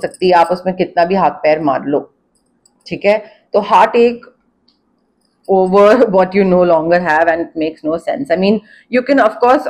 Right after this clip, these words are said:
always be honest कि हाँ, मेरी गलती थी and क्यों नहीं है अब मेरे पास, but then it is something that you don't have। तो अब आगे बढ़ते हैं, बढ़ने का टाइम है। Universe please बताइए क्या messages हैं Aries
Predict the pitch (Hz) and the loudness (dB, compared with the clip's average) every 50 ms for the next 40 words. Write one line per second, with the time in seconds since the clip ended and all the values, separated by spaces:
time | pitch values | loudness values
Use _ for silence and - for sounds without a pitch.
0 | - 202 196 190 202 202 226 233 226 196 190 240 226 - 170 165 160 185 208 302 | 2 4 4 4 4 2 2 0 0 0 0 0 0 2 2 2 2 0 -2 -2
1 | - - - - 240 233 208 170 170 180 180 165 160 170 170 180 165 160 160 - | -4 -6 -6 -4 -2 0 0 0 0 0 0 0 0 0 0 0 -2 -2 -2 -6
2 | 165 165 - 180 175 175 165 165 185 180 - 175 175 180 170 165 170 175 175 170 | -8 -8 -6 -4 -2 -2 0 -2 -4 -4 -4 -2 -2 0 0 0 0 0 0 -2
3 | 165 165 165 151 151 160 - - 160 180 247 247 202 208 202 202 196 190 208 202 | -2 -2 -2 -2 -2 -2 -2 -2 -2 -2 -2 -2 0 2 2 2 2 2 0 0
4 | 202 202 202 202 - _ _ _ - - _ _ _ _ _ _ _ _ - 196 | 0 0 -2 -6 -10 _ _ _ -20 -20 _ _ _ _ _ _ _ _ -4 -2
5 | 233 247 254 254 254 226 226 240 240 240 226 226 226 233 233 233 214 - - 180 | 0 0 2 2 2 2 2 2 2 2 2 2 2 2 2 2 0 -2 -2 0
6 | 180 214 214 226 233 - - 160 - - - - _ _ _ _ _ _ 196 - | 2 4 4 2 0 -2 -4 -6 -6 -6 -8 -14 _ _ _ _ _ _ -4 0
7 | - 196 196 - - 175 175 165 165 143 143 131 127 - - - - - - _ | 2 2 2 4 2 2 2 2 0 -2 -2 -2 -4 -6 -14 -16 -16 -16 -18 _
8 | - - - _ _ _ _ - 160 175 175 185 185 185 185 196 190 - 156 143 | -20 -20 -20 _ _ _ _ -4 -2 -2 0 0 0 -2 -2 -2 -2 -2 -2 -2
9 | 147 156 151 139 - - _ _ _ _ _ _ _ _ _ _ _ _ - _ | -2 -4 -6 -8 -12 -16 _ _ _ _ _ _ _ _ _ _ _ _ -20 _
10 | _ _ 190 190 196 202 202 208 220 240 233 - - 202 214 208 180 180 175 - | _ _ -4 0 0 2 2 2 2 0 -2 -4 -6 -4 -4 -2 -2 -2 -2 0
11 | 156 151 156 160 170 165 - 180 165 165 160 147 143 147 - 156 151 151 156 165 | 0 0 0 -2 -4 -4 -2 -2 -2 -2 -2 -6 -8 -8 -10 -14 -14 -10 -8 -8
12 | 165 165 - 170 160 143 143 160 180 220 240 - _ _ _ _ _ _ _ _ | -8 -8 -10 -12 -10 -8 -6 -6 -8 -8 -10 -14 _ _ _ _ _ _ _ _
13 | _ _ _ _ _ _ _ - - _ - 170 170 165 170 185 190 185 185 | _ _ _ _ _ _ _ -20 -14 _ -2 0 0 2 0 0 -4 -4 -6